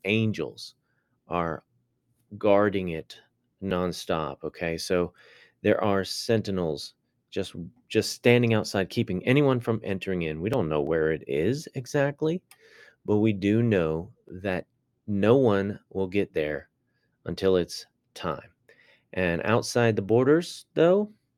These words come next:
can become completely desolate. But his plan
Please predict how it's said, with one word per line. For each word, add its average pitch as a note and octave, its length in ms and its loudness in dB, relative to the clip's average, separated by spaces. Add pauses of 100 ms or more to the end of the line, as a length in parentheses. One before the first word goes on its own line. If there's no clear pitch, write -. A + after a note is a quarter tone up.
(120)
can G2+ 300 -4
become B2+ 680 0
completely G#2+ 1000 0 (260)
desolate. F2+ 580 0
But F#2 120 -2
his B2 240 0
plan F#2 420 2